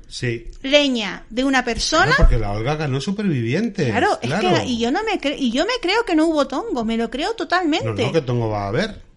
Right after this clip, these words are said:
Speaker 2: Es que
Speaker 1: La
Speaker 2: me
Speaker 1: Olga
Speaker 2: creo
Speaker 1: no.
Speaker 2: totalmente que hubo, que no hubo tongo. Es que la gente, como vea que, que, que le tras mucho a saco a una persona,
Speaker 1: Se van a poner de su parte.
Speaker 2: se ponen de su parte, porque ganó Miriam Saavedra a Gran Hermano. Pero es que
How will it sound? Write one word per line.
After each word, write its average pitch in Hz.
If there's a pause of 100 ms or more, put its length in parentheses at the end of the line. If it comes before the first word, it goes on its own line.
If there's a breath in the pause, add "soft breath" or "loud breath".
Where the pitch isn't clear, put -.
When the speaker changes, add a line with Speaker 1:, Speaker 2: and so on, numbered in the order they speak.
(240)
Speaker 2:
Es 277
que -
Speaker 1:
La 370
Speaker 2:
me 330
Speaker 1:
Olga 330
Speaker 2:
creo 427
Speaker 1:
no. 392
Speaker 2:
totalmente 349
que 294
hubo, 294
que 311
no 294
hubo 269
tongo. 208
Es 269
que 370
la 339
gente, 302 (260 loud breath)
como 330
vea 415 (100)
que, 427
que, 359
que 349
le 339
tras 330
mucho 320
a 285
saco 233
a -
una 240
persona, 202 (600)
Speaker 1:
Se -
van 120
a 117
poner 117
de 110
su 104
parte. 104
Speaker 2:
se 277
ponen 330
de 403
su 330
parte, 330
porque 262
ganó 320
Miriam 339
Saavedra 311
a 277
Gran 277
Hermano. 233
Pero 277
es -
que 359